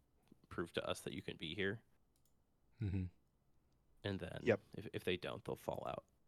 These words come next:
Speaker 1: But
Speaker 3: Well, t-, if they don't, or if Alabama wins this coming weekend, um,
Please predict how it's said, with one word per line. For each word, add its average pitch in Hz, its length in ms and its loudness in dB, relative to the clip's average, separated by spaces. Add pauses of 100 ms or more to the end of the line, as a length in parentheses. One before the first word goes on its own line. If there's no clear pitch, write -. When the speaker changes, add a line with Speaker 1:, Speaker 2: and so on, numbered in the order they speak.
(180)
Speaker 1:
But - 120 -16 (140)
Speaker 3:
Well, 113 340 12 (680)
t-, - 100 -2
if 123 180 10
they 117 180 12
don't, 107 500 6
or 98 300 4
if 110 260 6
Alabama 98 640 12
wins 92 720 0 (180)
this 104 140 -2
coming 101 300 -4
weekend, 98 500 0 (1000)
um, 71 180 -12